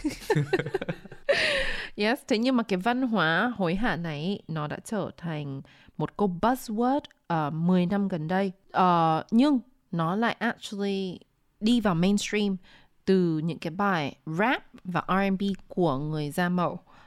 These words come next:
So they talk about, like, hustling. Vì trong những cái bài R and B và rap thì họ thường nói là đấy, tôi đã đến, đi từ rag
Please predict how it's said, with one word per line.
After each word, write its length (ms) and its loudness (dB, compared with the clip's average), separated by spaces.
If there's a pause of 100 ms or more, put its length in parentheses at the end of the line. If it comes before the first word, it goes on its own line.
So 340 0
they 120 2
talk 160 -4
about, 240 -2 (120)
like, 120 -6 (460)
hustling. 540 0 (340)
Vì 280 2
trong 220 0
những 100 -2
cái 80 -4
bài 180 2
R 60 -2
and 240 2
B 20 0 (100)
và 120 -2
rap 240 0
thì 100 -4
họ 240 -2
thường 220 0
nói 180 -4
là 100 -2
đấy, 220 -6
tôi 140 -2
đã 200 -4 (580)
đến, 340 2
đi 260 2
từ 140 2 (100)
rag 160 2